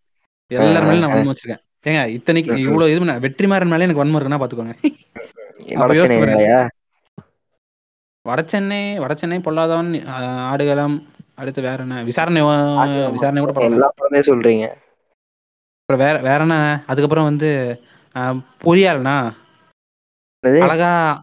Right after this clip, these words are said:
Speaker 1: அப்-, பொறியாளனு. அழகா அவன் தம்பி, ஓ, இது,
Speaker 2: பொறியாளனா?
Speaker 1: ஆ, பொறியாளன். பொறியாளனு, என் எச் ஃபார்ட்டி ஃபைவ் ஏ. உதயம் என் எச் ஃபார்ட்டி ஃபைவ்.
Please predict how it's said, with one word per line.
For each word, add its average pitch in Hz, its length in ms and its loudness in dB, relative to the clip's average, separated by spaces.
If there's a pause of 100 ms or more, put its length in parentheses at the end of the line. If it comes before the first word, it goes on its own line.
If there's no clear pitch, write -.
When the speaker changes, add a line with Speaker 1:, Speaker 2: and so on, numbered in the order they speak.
Speaker 1:
அப்-, - 260 -12
பொறியாளனு. 170 580 0 (200)
அழகா 156 240 -6
அவன் 165 120 -2
தம்பி, 170 280 -2
ஓ, 156 100 2
இது, 147 160 2
Speaker 2:
பொறியாளனா? 143 320 -2 (400)
Speaker 1:
ஆ, 143 160 -6
பொறியாளன். 160 460 0 (220)
பொறியாளனு, 160 420 0
என் 147 120 -4
எச் 165 200 -6 (580)
ஃபார்ட்டி 147 180 -6
ஃபைவ் 131 140 -4
ஏ. 135 160 -6 (160)
உதயம் 156 320 0
என் 139 100 0
எச் 139 140 -6
ஃபார்ட்டி 131 40 -4
ஃபைவ். 113 220 -10